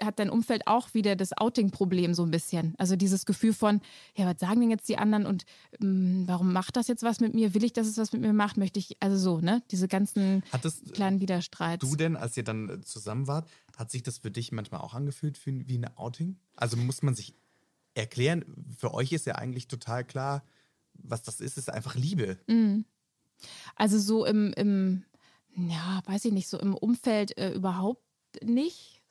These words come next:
Speaker 1: so. Hm. Aber also ich meine, es war schon so, dass ich, äh, dass ich gemerkt hab, dass das, ähm,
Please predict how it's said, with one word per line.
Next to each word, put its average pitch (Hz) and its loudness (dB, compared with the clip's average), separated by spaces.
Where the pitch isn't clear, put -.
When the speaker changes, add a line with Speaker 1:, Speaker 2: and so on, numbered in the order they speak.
Speaker 1:
so. 302 -2
Hm. 190 4
Aber 196 2
also 202 2
ich 202 -2
meine, 214 4
es - -4
war 208 4
schon 277 2
so, 285 2
dass 262 0
ich, - -2
äh, 220 2
dass 214 0
ich - -2
gemerkt 208 2
hab, 233 -2
dass 214 0
das, - -2
ähm, 196 4